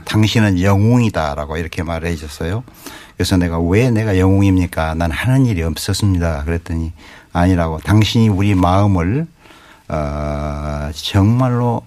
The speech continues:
위로해줬고 우리들이 하지 못한 일을 당신이 해줬고 또 당신을 통해서 많은 진실이 밝혀졌다." 예, 이렇게 말씀들 하시더라고요.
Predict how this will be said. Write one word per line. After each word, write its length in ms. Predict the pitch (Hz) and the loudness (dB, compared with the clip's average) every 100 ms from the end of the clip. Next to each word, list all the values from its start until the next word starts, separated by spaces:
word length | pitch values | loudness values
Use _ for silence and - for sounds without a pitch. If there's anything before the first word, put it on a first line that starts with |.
| _ | _
위로해줬고 1200 | 92 101 107 113 123 117 101 80 - - 78 73 - _ _ | -10 0 4 6 4 4 0 -4 -6 -8 -8 -10 -16 _ _
우리들이 380 | 90 110 117 104 | 0 2 4 2
하지 240 | 95 110 | 2 0
못한 380 | 95 98 120 104 | -2 0 2 2
일을 340 | 98 95 120 123 - - | 2 0 -4 -6 -14 -12
당신이 480 | - 110 104 143 107 | 0 2 6 4 4
해줬고 680 | 104 90 87 - - 73 71 - _ _ _ _ _ _ _ - - _ | 0 -2 -6 -10 -12 -12 -12 -18 _ _ _ _ _ _ _ -20 -20 _
또 800 | - 90 85 80 78 78 78 - - _ _ _ | -10 -6 -4 -6 -8 -8 -10 -12 -16 _ _ _
당신을 420 | - 113 107 127 | 2 4 6 4
통해서 540 | 110 110 101 110 113 117 - - | 4 0 0 -2 -4 -6 -6 -2
많은 180 | 110 117 | 2 2
진실이 440 | 107 - 104 120 98 | 2 2 2 2 0
밝혀졌다." 840 | 87 85 98 90 - 85 82 - - - - - - - | -4 -4 -4 -4 -4 -4 -4 -8 -18 -20 -20 -20 -16 -4
예, 120 | 85 | 2
이렇게 520 | 95 107 - 87 82 80 | 4 2 2 0 0 0
말씀들 440 | 90 92 98 80 | 0 0 -2 -2
하시더라고요. 600 | 80 - 87 80 73 110 | -6 -6 -8 -6 -8 -8